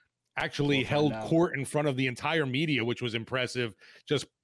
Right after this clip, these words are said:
Speaker 1: sat down on one of the tables in the, in the media, in the locker room. And yeah, I mean, even, even he seemed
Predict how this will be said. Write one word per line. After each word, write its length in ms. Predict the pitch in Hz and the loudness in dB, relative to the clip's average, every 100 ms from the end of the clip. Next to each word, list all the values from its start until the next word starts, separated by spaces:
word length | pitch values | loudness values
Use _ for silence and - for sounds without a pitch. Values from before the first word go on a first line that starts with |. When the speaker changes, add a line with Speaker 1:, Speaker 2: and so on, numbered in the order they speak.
| 127 | -14
Speaker 1:
sat 360 | - - 165 135 | -4 -2 -2 0
down 240 | 156 156 | 0 2
on 160 | 143 135 | 2 2
one 120 | 147 | 2
of 60 | 131 | 2
the 60 | |
tables 680 | - 156 156 143 143 113 - _ _ _ _ - | 0 0 2 4 4 2 -8 _ _ _ _ -4
in 160 | 143 | 0
the, 360 | 139 127 120 120 | 2 2 2 -2
in 100 | 127 | -2
the 100 | 131 | -2
media, 380 | 120 131 160 120 | 0 2 0 0
in 100 | 123 | 0
the 120 | 123 | 2
locker 380 | 117 131 160 156 | 2 4 2 2
room. 360 | 120 117 117 104 _ _ _ _ 120 | 2 0 -2 -6 _ _ _ _ -4
And 500 | 123 120 117 113 104 _ _ | 0 0 -2 -4 -10 _ _
yeah, 240 | 110 143 131 | -4 -2 0
I 60 | |
mean, 260 | 120 120 120 | 0 -2 -2
even, 440 | - 175 180 151 - _ _ _ | -2 0 2 0 -6 _ _ _
even 220 | 160 175 175 | -2 0 0
he 160 | 165 | -2
seemed 560 | 139 170 175 170 143 | -2 0 0 0 -4